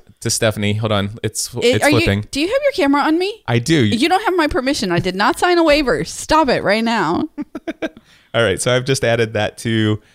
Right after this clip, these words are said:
Speaker 1: my Snapchat story. And,
Speaker 2: I feel
Speaker 1: uh,
Speaker 2: violated.
Speaker 1: <laughs> you
Speaker 2: Not
Speaker 1: feel
Speaker 2: even lying.
Speaker 1: violated.
Speaker 2: I, I didn't give permission to that. So I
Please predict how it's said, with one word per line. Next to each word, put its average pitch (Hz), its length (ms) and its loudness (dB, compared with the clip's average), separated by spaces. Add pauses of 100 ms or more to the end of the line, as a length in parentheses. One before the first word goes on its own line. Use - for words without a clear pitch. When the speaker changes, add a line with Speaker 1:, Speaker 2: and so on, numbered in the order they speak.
(180)
Speaker 1:
my 101 200 0
Snapchat - 760 -4
story. 101 600 0 (920)
And, 131 460 2
Speaker 2:
I 233 60 2
feel - 120 4
Speaker 1:
uh, 233 40 4
Speaker 2:
violated. 170 680 2
Speaker 1:
<laughs> 143 160 -4
you 160 160 0
Speaker 2:
Not 214 180 4
Speaker 1:
feel 208 80 2
Speaker 2:
even 196 120 0
lying. - 240 2
Speaker 1:
violated. - 520 -2
Speaker 2:
I, 320 340 2
I 202 160 0
didn't 208 260 -2
give 208 180 -2
permission 175 500 -4
to 180 120 -2
that. 156 220 -4 (720)
So 226 500 2 (160)
I 285 220 2